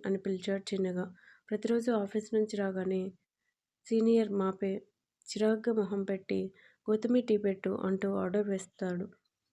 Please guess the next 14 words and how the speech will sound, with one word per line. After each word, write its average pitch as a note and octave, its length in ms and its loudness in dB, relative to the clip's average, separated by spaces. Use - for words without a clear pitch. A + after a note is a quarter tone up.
So, - 160 0
అలాంటిది G#3 480 2
ఏ G#3+ 100 4
బీచ్ A3+ 320 0
వాయిస్‌కి G3 540 -2
అలవాటు G3+ 460 -2
పడిన F#3 380 -2
నా G3 180 0
గౌతమికి G3 600 0
ఇంత G#3+ 220 0
మృదువుగా G3+ 480 0
పిలిస్తే F#3+ 480 -4
ఎలా G3+ 160 0
వినపడుతుంది? G3 760 0